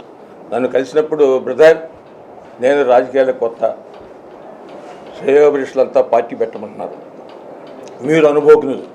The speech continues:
నేను చాలా చిన్నవాడిని వయసులో, మీ-, అంటే, అంటే అప్పటికే నేను ఒకసారి పోటీ చేయటం, ఒకసారి సంఘ ప్రెసిడెంట్గా ఉండటం జరిగింది కాబట్టి, ఆయన, మీ అనుభవజ్ఞులు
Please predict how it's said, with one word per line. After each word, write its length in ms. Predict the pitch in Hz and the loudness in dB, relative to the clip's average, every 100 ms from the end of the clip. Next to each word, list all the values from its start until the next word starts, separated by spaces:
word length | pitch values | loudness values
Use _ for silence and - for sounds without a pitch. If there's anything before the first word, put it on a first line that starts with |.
| - 90 | -20 -2
నేను 200 | 127 135 | -2 2
చాలా 160 | 123 123 117 | 0 0 -2
చిన్నవాడిని 400 | 117 135 127 107 | -2 0 0 -4
వయసులో, 320 | 110 - 98 - - - - - - - - - - - | -10 -8 -8 -8 -20 -20 -20 -20 -20 -20 -20 -20 -20 -10
మీ-, 180 | 117 147 | -4 -4
అంటే, 180 | 139 | 4
అంటే 180 | 139 131 | 4 4
అప్పటికే 340 | 151 - 139 165 | 2 0 0 2
నేను 160 | 160 | 4
ఒకసారి 260 | 139 151 143 | 2 2 0
పోటీ 240 | 131 143 | 0 -2
చేయటం, 340 | 139 135 123 135 | -2 -4 -2 -4
ఒకసారి 260 | 117 127 | 2 2
సంఘ 180 | 127 123 | 2 -4
ప్రెసిడెంట్గా 400 | 120 127 120 113 | -4 -8 -6 -4
ఉండటం 240 | 113 117 | -4 -4
జరిగింది 260 | 101 104 117 | -6 -6 -2
కాబట్టి, 400 | 113 101 104 - - - - - - - 120 | -2 -2 -8 -12 -20 -20 -20 -20 -20 -8 -2
ఆయన, 400 | 139 123 110 113 - - - - - - - 113 | 2 2 2 -2 -12 -20 -20 -20 -20 -20 -18 -6
మీ 160 | 127 | -2
అనుభవజ్ఞులు 680 | 117 127 131 135 117 110 113 | 0 0 -4 -6 -6 -8 -10